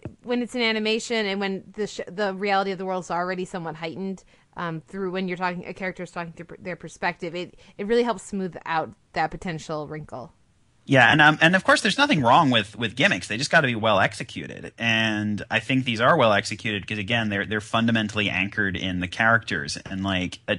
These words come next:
Speaker 2: you can immediately tell a Jean story from a Tina story. Uh, it's, it can be a little harder to tell a Jean and Louise story apart. I think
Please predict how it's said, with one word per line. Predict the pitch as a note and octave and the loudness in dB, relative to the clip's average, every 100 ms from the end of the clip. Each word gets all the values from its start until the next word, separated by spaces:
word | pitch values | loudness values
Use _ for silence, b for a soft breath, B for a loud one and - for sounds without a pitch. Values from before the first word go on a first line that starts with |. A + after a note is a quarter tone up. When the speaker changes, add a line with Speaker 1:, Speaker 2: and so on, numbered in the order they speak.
| - | -6
Speaker 2:
you | B2 A#2 | -8 -4
can | A#2 | 0
immediately | A2+ A#2+ B2 G#2+ A2+ | 4 6 4 2 -2
tell | - A2 G#2+ G2 B B B B | 2 4 4 2 B B B B
a | A2 | -4
Jean | G2+ A2 A2+ A2 | -2 -2 0 0
story | G#2 A#2 G#2+ G#2 F#2+ | -2 -2 0 0 -2
from | G#2 | -4
a | G2 | -4
Tina | - A#2 A2+ | -4 -2 -2
story. | - A2 G#2 F#2+ F#2+ F2+ B B B - B2 | -2 -2 0 0 -2 -6 B B B -10 2
Uh, | D3 | 4
it's, | E3 E3 | 4 2
it | A3 A3 | 2 2
can | C#4+ | 4
be | C#4 | 4
a | |
little | F3 F3+ G3+ | 4 2 4
harder | G#3+ A3 A3 | 4 4 0
to | G#3+ | 0
tell | G#3+ G3 | 0 2
a | |
Jean | D3+ C#3+ D3+ | -2 -2 -2
and | D#3+ C#3 | 0 -2
Louise | A#2 A#2 D3 | -2 -2 -4
story | - F3+ F#3 | -2 -2 0
apart. | F3+ G3 F#3+ - | 2 4 4 4
I | C#3 | -2
think | - F3+ G3+ | -2 -6 -8